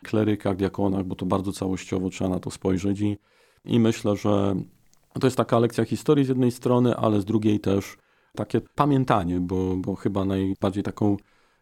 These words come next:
e, smutną sprawą jest w życiu człowieka, gdy przestaje pamiętać, gdzie nie ma odniesienia do tego, gdzie był, co robił, czym żył, jak wyznawał wiarę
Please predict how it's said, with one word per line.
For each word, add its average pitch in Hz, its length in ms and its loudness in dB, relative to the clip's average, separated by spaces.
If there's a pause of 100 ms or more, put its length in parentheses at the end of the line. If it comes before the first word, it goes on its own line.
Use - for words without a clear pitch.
(120)
e, 98 80 -2
smutną 104 380 0
sprawą 104 360 2
jest 98 180 2
w 87 40 -8
życiu 98 240 -4
człowieka, 101 440 -4
gdy 95 400 -2 (380)
przestaje 110 440 0
pamiętać, 117 720 0
gdzie 101 340 -2 (100)
nie 101 160 0
ma 101 120 2
odniesienia 98 460 -2
do 90 100 -4
tego, 95 480 -4
gdzie 101 300 -2
był, 104 340 -2 (120)
co - 200 -2
robił, 92 420 -2 (640)
czym 127 240 4
żył, 110 480 2
jak 110 220 2
wyznawał 98 420 0
wiarę 92 460 -2